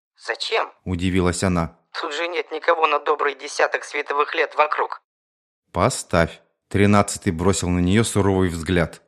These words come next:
Speaker 2: «Мне так будет спокойнее. Вопросы?»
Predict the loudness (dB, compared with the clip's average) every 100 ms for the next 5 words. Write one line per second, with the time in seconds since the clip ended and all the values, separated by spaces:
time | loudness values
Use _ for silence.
0 | -4 2 4 6 4 4 2 2 0 0
1 | 0 2 0 0 -6 -10 -6 4 4 6
2 | 4 2 -4